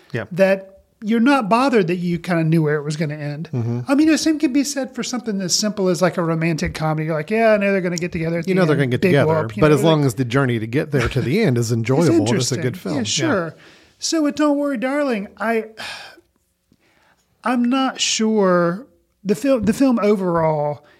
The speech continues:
Speaker 2: didn't work for me. Now, that
Speaker 1: Okay.
Speaker 2: being said, it's not like it's a terrible, horrible, completely disposable film. Um, I can just mention right off the bat, the film looks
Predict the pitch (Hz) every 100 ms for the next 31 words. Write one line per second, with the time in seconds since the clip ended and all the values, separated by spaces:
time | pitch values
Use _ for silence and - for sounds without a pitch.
0 | _ _ - 165 226 233 226 285 277 -
1 | 165 147 151 180 196 196 240 233 220 214
2 | 196 - 269 247 208 214 220 175 277 254
3 | 233 220 208 170 - - - 208 196 185
4 | 160 165 165 - - 175 180 175 151 160
5 | 160 156 - _ _ - - 175 - 202
6 | 185 180 156 147 - 170 156 151 147 147
7 | - 202 156 151 175 - - - _ -
8 | - 170 160 170 175 _ _ _ 202 190
9 | 170 269 196 185 185 170 170 - _ -
10 | 175 190 190 180 165 160 151 165 151 208
11 | 185 175 180 - 277 220 175 160 165 185
12 | 175 190 160 147 - -